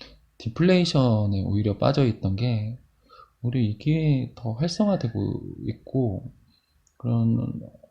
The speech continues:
활성화를 위해서 엄청나게 풀린 그 유동성은, 유동화 자금들은 또 시장이 잘 견디고 있는,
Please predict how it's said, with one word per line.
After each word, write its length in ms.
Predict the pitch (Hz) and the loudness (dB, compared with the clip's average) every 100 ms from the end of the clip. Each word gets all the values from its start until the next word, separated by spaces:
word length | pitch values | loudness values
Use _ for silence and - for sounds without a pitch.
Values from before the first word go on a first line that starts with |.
| _ | _
활성화를 560 | 147 151 160 156 135 110 | -2 0 4 4 6 6
위해서 340 | 107 120 117 | 4 2 0
엄청나게 600 | 110 - 117 147 143 135 | -2 -2 2 4 4 2
풀린 240 | - 156 | 2 2
그 100 | 131 | 2
유동성은, 1600 | 104 107 135 131 127 123 123 117 - - 120 113 113 123 98 98 98 - _ _ _ _ - _ - | 2 4 4 4 4 2 0 -2 -6 -2 4 6 6 4 0 -2 -8 -14 _ _ _ _ -20 _ -2
유동화 260 | 117 131 | 4 4
자금들은 840 | 131 98 120 117 107 120 110 101 - _ _ _ _ | 4 0 2 2 2 0 0 -4 -12 _ _ _ _
또 80 | 120 | -12
시장이 440 | - 175 175 151 | -4 0 2 0
잘 480 | - 117 113 110 117 _ _ _ _ | 0 -2 -2 -4 -10 _ _ _ _
견디고 420 | - 117 139 156 | 2 4 4 4
있는, 560 | 104 107 143 139 117 | 2 4 2 2 0